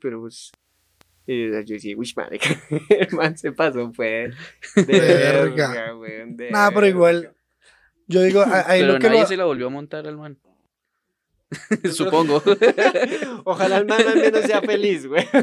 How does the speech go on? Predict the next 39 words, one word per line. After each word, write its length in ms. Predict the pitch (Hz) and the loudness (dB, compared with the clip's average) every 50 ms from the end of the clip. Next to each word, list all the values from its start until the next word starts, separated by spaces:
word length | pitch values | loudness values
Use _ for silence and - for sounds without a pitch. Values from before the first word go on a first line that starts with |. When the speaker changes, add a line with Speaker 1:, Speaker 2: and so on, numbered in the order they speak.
| 240 220 | 2 0
Speaker 1:
<laughs> 260 | 196 - - 233 202 | -4 0 0 -2 -2
Si 120 | - 196 190 | 0 -2 -2
el 80 | 190 | 0
man 180 | 175 190 190 196 | 2 2 2 4
es 140 | 202 208 208 | 2 0 0
feliz, 320 | 202 208 202 214 233 - 143 | -2 -4 -4 -4 -10 -12 -10
pues 180 | 160 147 139 | -12 -12 -10
bueno, 280 | 139 160 156 147 143 156 | -6 -6 -6 -6 -6 -8
<laughs> 100 | 160 160 | -8 -8
logró 420 | 185 170 165 - - - 175 175 | -8 -6 -6 -6 0 0 0 2
su, 320 | 185 - 190 - - - 269 | 2 0 -2 0 0 -2 -4
su 60 | 240 - | -4 -4
cometido. 380 | 170 160 156 151 _ - - 208 - - - _ | -6 -10 -10 -10 _ -18 -20 -20 -20 -20 -20 _
Pero 160 | - 180 175 | -6 -4 -4
sí, 220 | 170 180 196 175 143 | 2 2 2 2 2
sí, 240 | - 165 165 165 | -2 -6 -6 -6
sí 140 | - 160 160 | -2 -2 0
jodía 340 | 160 170 170 175 180 180 180 | 2 4 2 4 4 4 4
bastante 560 | 175 175 175 - - 160 165 170 165 190 196 | 4 2 0 0 0 0 0 0 0 -2 -2
y 160 | 190 156 147 | -2 -2 -6
sí 160 | 139 - 135 131 | -6 -6 -6 0
ya 260 | 131 139 135 135 139 | 2 2 4 4 4
en 220 | 139 139 147 143 | 2 2 2 0
un 100 | 143 139 | 0 -2
punto 320 | 143 147 147 139 123 147 143 | -2 -2 -2 -2 0 -2 -2
yo, 360 | 135 135 135 131 127 123 120 | 0 2 0 2 0 -2 -4
o 80 | 120 120 | -6 -8
sea, 140 | 127 123 120 | -8 -6 -4
las 160 | 117 117 - | -4 -6 -6
cosas 240 | - 131 131 127 - | -6 -6 -6 -4 -2
que 80 | - | -2
me 100 | 156 156 | -2 0
contaban 500 | - 160 143 120 139 110 120 135 139 139 | 0 0 0 2 2 2 4 4 2 2
y 60 | 135 | 0
cómo 240 | - 143 131 127 123 | -2 -4 -2 -2 0
jodía 300 | 120 127 123 120 120 120 123 | 0 0 0 2 0 0 0
a 20 | |
la 120 | 131 135 143 | 0 -2 -2
gente, 400 | 156 156 151 151 - 180 - | -2 -4 -4 -4 -6 -10 -10